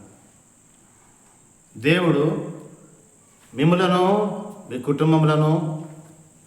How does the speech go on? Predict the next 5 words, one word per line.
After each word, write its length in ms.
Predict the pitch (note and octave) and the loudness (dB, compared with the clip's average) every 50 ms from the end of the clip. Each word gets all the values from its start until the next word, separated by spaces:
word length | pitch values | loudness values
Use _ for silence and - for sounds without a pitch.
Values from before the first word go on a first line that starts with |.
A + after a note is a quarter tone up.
| _ _ | _ _
మీ 140 | - - B2 | -10 -10 -6
పరిచర్యలను 920 | - C3 C#3 C#3+ D#3 - E3 E3 D3+ D3+ C3+ B2 A2+ G#2+ - - - - - - - - - - _ - - _ _ _ _ _ _ _ _ _ _ _ _ _ A#2+ | -4 -2 -2 0 0 0 0 0 0 0 -2 -2 -4 -6 -8 -10 -12 -14 -16 -18 -20 -20 -20 -20 _ -20 -20 _ _ _ _ _ _ _ _ _ _ _ _ _ -4
నిండార్లుగా 680 | C3+ D3 D#3 D#3+ E3 D#3+ D3+ D#3 D3+ D3+ D3+ D3+ D3+ | -2 2 2 4 4 4 4 2 2 4 2 2 2
దీవించునుగాక. 920 | C#3+ - C#3 C3+ C3+ C3+ C3+ C3 B2+ B2 A#2 G#2 G2+ F#2+ E2+ E2 - - - - - - - _ _ _ _ _ _ _ _ _ _ _ _ _ _ _ _ _ C6+ C6+ C6+ C6+ C6+ C6+ _ _ _ C6+ C6+ C6+ _ _ _ _ _ _ _ _ _ _ _ _ _ _ _ _ _ _ _ _ _ _ _ _ _ _ _ _ _ _ _ _ _ _ _ _ _ _ _ _ _ _ _ _ _ _ _ _ _ _ _ _ _ _ _ _ _ _ _ _ _ _ _ _ - - - D#3 | 0 2 0 2 2 2 0 -2 -4 -6 -8 -8 -10 -10 -14 -16 -18 -20 -20 -20 -20 -20 -20 _ _ _ _ _ _ _ _ _ _ _ _ _ _ _ _ _ _ _ _ _ _ _ _ _ _ _ _ _ _ _ _ _ _ _ _ _ _ _ _ _ _ _ _ _ _ _ _ _ _ _ _ _ _ _ _ _ _ _ _ _ _ _ _ _ _ _ _ _ _ _ _ _ _ _ _ _ _ _ _ _ _ _ _ _ _ _ _ _ _ _ _ _ -16 -2 0 0
గత 160 | D#3 - | 2 4